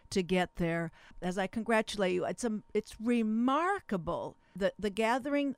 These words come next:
on last Saturday, you had both the artifacts and the contributors, the people there.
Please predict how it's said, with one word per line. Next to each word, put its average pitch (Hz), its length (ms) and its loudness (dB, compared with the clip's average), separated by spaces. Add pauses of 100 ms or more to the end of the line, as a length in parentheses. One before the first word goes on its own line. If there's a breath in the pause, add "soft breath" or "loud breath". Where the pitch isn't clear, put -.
on 180 200 -2
last 196 300 2
Saturday, 185 440 2
you 196 200 0
had 185 320 0
both 226 280 4
the 185 160 2
artifacts 285 800 2 (200)
and 208 500 0 (200 soft breath)
the 220 80 4
contributors, 165 680 0
the 170 100 -4
people 165 380 -2
there. 151 360 -4